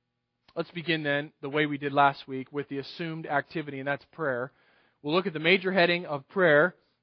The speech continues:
and just briefly, and then we'll look at two components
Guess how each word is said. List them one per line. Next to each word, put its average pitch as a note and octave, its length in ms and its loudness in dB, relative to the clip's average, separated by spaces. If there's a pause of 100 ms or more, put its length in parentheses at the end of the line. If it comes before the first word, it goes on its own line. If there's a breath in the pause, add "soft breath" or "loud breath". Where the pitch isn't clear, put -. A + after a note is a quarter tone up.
and D3 160 -4
just G3+ 200 -4
briefly, D#3 560 -4
and D#3 200 -4
then G#3+ 180 4
we'll F#3 180 0
look F#3 200 0
at D#3+ 260 2
two A#3+ 220 -2
components F3+ 580 -2